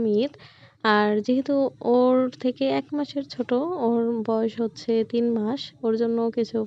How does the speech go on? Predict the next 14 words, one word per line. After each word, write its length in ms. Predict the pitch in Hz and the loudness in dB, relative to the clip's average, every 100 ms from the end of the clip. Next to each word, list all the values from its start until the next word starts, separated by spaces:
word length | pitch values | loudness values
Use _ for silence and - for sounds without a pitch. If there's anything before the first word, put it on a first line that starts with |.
| - | -4
পাঞ্জাবি, 840 | 226 220 220 208 226 208 220 214 214 233 - - _ _ _ _ - | -4 0 0 -2 -8 -6 -4 -2 -4 -6 -10 -20 _ _ _ _ -2
তারপরে 500 | 214 208 - 220 214 | 0 0 -2 -2 0
টি-শার্ট, 760 | 208 247 226 - 220 214 214 220 - | -2 -2 -4 -4 -4 -2 -2 -4 -6
তারপরে 340 | 233 214 220 220 | -4 -4 -4 -6
শার্ট, 420 | - 226 214 208 294 | -4 -2 -2 -4 -6
এগুলো 280 | 240 214 226 | -4 -2 -2
নিয়ে 260 | 220 220 220 | 0 0 0
আসা 240 | 214 202 220 | -2 -4 -6
হয়েছে, 360 | 220 233 220 349 | -4 -4 -4 -6
আর 140 | 311 | -2
নিমা 320 | 226 214 214 214 | 0 2 0 0
নিয়ে 220 | 214 214 | 0 0
আসা 240 | 208 - | -2 -4
হয়েছে। 460 | 208 220 220 - 277 | -4 -4 -4 -8 -10